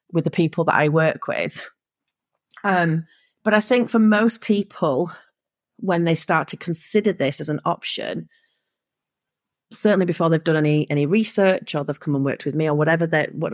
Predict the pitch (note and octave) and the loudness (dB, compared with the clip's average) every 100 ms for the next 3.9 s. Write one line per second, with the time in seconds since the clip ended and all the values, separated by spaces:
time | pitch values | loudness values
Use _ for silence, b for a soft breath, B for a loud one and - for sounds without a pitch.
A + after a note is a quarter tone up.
0 | - E3 D3 D#3 D3+ E3 D#3+ D#3 D3+ C3+ | -6 -4 -2 0 2 2 0 2 2 0
1 | E2 C3 - B B B - - F3+ E3+ | -4 -8 -12 B B B -4 0 2 0
2 | D3+ E3 E3 E3+ D#3+ D#3 - - D3+ C#3+ | 0 2 4 4 2 0 -2 0 2 2
3 | C#3+ D3 - D3 C#3 C3+ D#2 G#2 | 2 0 0 -2 0 -2 -4 -6